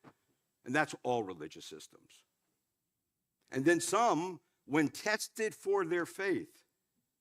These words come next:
they did not want to hold fast to the profession of faith in Christ, so became rebels to the way and to the work of Christ, giving up all belief in Jesus Christ.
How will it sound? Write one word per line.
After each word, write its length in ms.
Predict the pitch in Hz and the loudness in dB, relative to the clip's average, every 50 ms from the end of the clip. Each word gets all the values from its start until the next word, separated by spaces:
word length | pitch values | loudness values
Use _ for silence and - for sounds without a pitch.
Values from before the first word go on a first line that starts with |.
| _ _ _ _ _ _ _ _ _ | _ _ _ _ _ _ _ _ _
they 140 | - 147 143 | 0 2 2
did 300 | 131 - 156 175 196 196 190 | 0 6 6 6 8 8 6
not 360 | 185 185 185 190 185 - 147 | 4 4 4 4 0 -2 -4
want 280 | 131 151 170 170 160 - | -2 0 0 0 -2 -4
to 80 | 151 | -8
hold 260 | 123 110 165 165 147 - | -6 -4 -2 -2 -2 -4
fast 420 | - 151 151 147 139 - - - 143 123 - - | -4 -4 -4 -4 -4 -6 -8 -10 -10 -12 -10 -10
to 100 | - 131 | -10 -6
the 140 | 123 131 120 | -4 -4 -6
profession 880 | - - 123 113 - - - 165 185 190 - - - 160 139 127 120 - - - - | -4 -6 -6 -6 -6 -6 -2 0 0 0 0 -4 -4 -4 -4 -4 -4 -8 -12 -16 -8
of 140 | - 131 120 | -6 -6 -6
faith 320 | - - 135 135 123 - 127 | -4 -4 -2 -2 -2 -4 -6
in 80 | 117 | -10
Christ, 520 | 107 - - 127 123 123 123 117 - - - _ _ _ | -10 -6 -4 -2 -2 0 -2 -4 -6 -10 -14 _ _ _
so 220 | - - - 139 131 | -10 -4 -4 -2 -2
became 460 | 127 131 127 - 147 139 131 127 117 | -2 -4 -4 -2 -2 -2 -2 -2 -2
rebels 720 | 113 113 117 123 147 165 185 190 180 175 165 151 143 - - - | -4 -4 0 4 6 6 6 6 4 2 0 0 -2 -4 -8 -10
to 80 | - 135 | -10 -6
the 120 | 113 120 | -6 -6
way 540 | 120 113 117 113 110 107 101 101 101 98 95 - _ _ _ _ _ _ | -4 -4 -2 -2 -2 -2 -2 -2 -4 -6 -10 -14 _ _ _ _ _ _
and 140 | - 113 110 | -12 -10 -10
to 100 | - 123 | -6 -6
the 100 | 113 113 | -4 -4
work 340 | 107 107 127 131 123 127 123 | -2 0 0 -2 -2 -2 -6
of 100 | 107 - | -10 -12
Christ, 520 | - - 117 104 104 101 95 - - - - _ _ _ _ _ 104 | -10 -8 -8 -6 -6 -6 -8 -10 -14 -18 -20 _ _ _ _ _ -2
giving 360 | - 156 156 147 143 151 139 131 | 2 2 4 4 4 2 4 4
up 220 | 127 123 107 - - _ _ - | 2 2 0 -4 -12 _ _ -6
all 340 | - 156 160 180 175 170 147 | 2 6 8 8 10 8 6
belief 480 | 120 123 113 110 113 113 104 98 - | 4 -2 -6 -6 -6 -10 -10 -12 -14
in 100 | 92 92 | -16 -16
Jesus 400 | 82 82 95 90 82 - 90 85 | -14 -14 -14 -16 -16 -16 -20 -20
Christ. 480 | - - - 78 - - - - - - | -20 -18 -16 -16 -16 -18 -20 -20 -20 -20